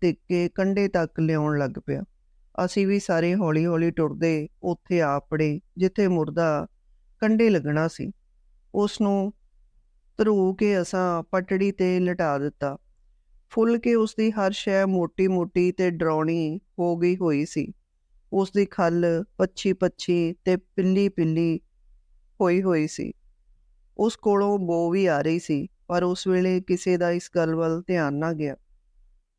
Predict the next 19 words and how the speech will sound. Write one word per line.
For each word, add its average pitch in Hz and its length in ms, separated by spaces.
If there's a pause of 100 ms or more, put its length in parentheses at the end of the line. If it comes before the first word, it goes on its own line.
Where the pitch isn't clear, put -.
(500)
ਹਰ 214 220
ਇੱਕ 226 200
ਦੇ 220 140
ਮਨ 175 280
'ਤੇ 185 460 (240)
ਇੱਕ 208 220
ਹੀ 220 120
ਸਵਾਲ 165 640
ਸਵਾਰ 156 400
ਸੀ, 165 460 (160)
"ਇਹ 208 180
ਹਿੰਦੂ 185 360
ਹੈ 165 260
ਕਿ 190 200
ਮੁਸਲਮਾਨ?" 156 640 (760)
ਇੱਕ 226 260
ਛਾਛੀ 190 460
ਨੇ 175 400
ਝਟਪਟ 180 880